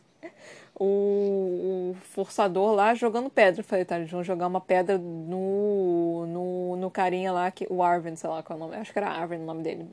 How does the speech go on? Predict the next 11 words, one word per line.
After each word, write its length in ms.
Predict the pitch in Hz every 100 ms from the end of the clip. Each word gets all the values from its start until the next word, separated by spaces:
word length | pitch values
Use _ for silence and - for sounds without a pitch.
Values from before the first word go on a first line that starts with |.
| 165
pra 140 | 185 180
você 180 | 185 180
ver 140 | 180
como 220 | - 202
eu 120 | 190
tô, 300 | - 196 190 - - - - - - - 165 139 180
como 480 | 208 208 226 226 214
os 100 | 202
nomes 300 | 202 208 220
me 100 | 240
pegam. 360 | 208 - -